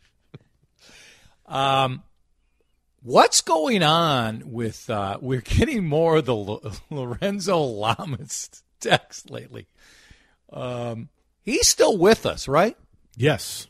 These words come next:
Speaker 2: His father, Fernando, no, but yes, Lorenzo.
Speaker 1: No. No. I think of Fernando either one of two things. Fernando calling into the Suchere and Ricey show.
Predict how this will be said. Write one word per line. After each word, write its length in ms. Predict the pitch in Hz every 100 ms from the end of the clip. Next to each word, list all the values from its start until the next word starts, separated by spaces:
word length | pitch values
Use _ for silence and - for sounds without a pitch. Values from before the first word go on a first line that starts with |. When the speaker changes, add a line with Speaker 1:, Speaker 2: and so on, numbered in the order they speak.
| - - 131 _ _ _ _ _ _ _ _ _ _ - - _
Speaker 2:
His 120 | 113 107
father, 340 | 139 135 139
Fernando, 640 | - 120 113 120 131 104 101
no, 420 | 101 110 101 87
but 180 | 92 92
yes, 340 | 101 87 -
Lorenzo. 320 | 101 101 107 127
Speaker 1:
No. 340 | 131 98 78 - _ _ _ _ _ _ -
No. 420 | 110 104 87 - - _ _ _ _ _ -
I 180 | 151 247
think 320 | - 254 156
of 420 | 135 113 92 - _ _ _ _ _ _
Fernando 800 | - 135 131 139 151 123 107 101
either 400 | 107 113 110 107
one 220 | 107 123
of 80 | 127
two 160 | - 120
things. 560 | - 101 71 78 - - - _ _ _ _ - - - - - - - - _
Fernando 520 | _ 151 156 190 180
calling 400 | 147 165 156 147
into 240 | 139 135 123
the 260 | 107 113 101
Suchere 520 | - 160 147 143 117
and 100 | 101
Ricey 380 | 107 147 - 98
show. 300 | - 90